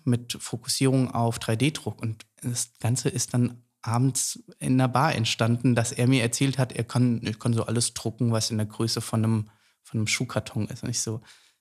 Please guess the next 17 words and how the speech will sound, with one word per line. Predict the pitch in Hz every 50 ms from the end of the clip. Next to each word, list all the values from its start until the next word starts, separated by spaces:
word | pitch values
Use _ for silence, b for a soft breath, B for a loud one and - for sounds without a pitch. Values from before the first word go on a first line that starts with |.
| _ _
„Ja, | _ - 127 143
geil, | 135 - - 143 120 117
druck | - - - 123 -
mir | 139
mal | 131 127 127 123
so | 127 127
ein | 123 120 123 - _ _
Teil, | - - - 117 131 135 139 139 139 131 - - 165 - _
muss | 143 131 127 131 127 -
irgendwie | - 131 123 127 131
unten | - 147 143 - - 123
halt | 120 117 117
flach | - - 147 - -
sein, | - 143 139 135
darf | 127 123 120 -
nicht | 127 120 -
wegrutschen.“ | 139 139 - - 147 143 - - - 139 135 B